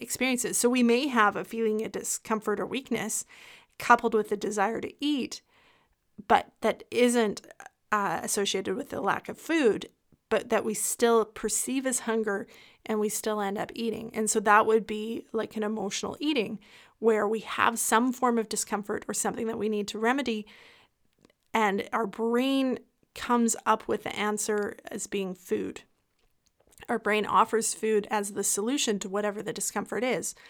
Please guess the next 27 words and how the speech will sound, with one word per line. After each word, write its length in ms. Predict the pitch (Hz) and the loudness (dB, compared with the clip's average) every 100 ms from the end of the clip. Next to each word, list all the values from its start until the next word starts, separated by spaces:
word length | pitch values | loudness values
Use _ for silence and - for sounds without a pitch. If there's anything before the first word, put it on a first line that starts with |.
| - - - - - - | -20 -20 -20 -20 -16 -2
And 440 | 220 214 208 - - - - _ - | 0 0 -2 -6 -16 -20 -20 _ -16
w-, 200 | - - | -10 -4
so 160 | - | 0
that 260 | 208 220 247 | 6 8 8
would 80 | 240 | 6
be 140 | 226 | 2
when 180 | 214 208 | 2 2
you 140 | 208 208 | 0 0
find 280 | 220 208 | 0 0
yourself 300 | 220 220 196 - | 0 -2 -2 -2
eating, 340 | 262 240 226 | 0 2 2
even 240 | 220 220 | 0 0
though 80 | 220 | 2
you 180 | 220 226 | 2 2
didn't 400 | 226 247 254 - _ | 2 2 -2 -10 _
physically 480 | - 233 233 226 208 | 6 6 6 2 -2
feel 220 | 202 185 | -2 -4
h-, 260 | 180 - - | -6 -14 -8
hungry 520 | - 208 214 170 175 - - - - _ - | -2 -2 -4 -6 -10 -14 -20 -20 -20 _ -6
and 100 | 208 | -2
you're 100 | 214 | 2
not 220 | 202 - | 2 2
really 240 | 208 196 | 0 0
sure 260 | 196 208 202 | -2 -2 -2
why. 480 | 196 175 160 - - _ _ _ | 0 0 0 -4 -12 _ _ _
So 320 | - 220 180 - - - _ _ _ _ - - _ - | 0 2 0 -6 -18 -20 _ _ _ _ -20 -20 _ -18
t-, 240 | 247 - | -10 -10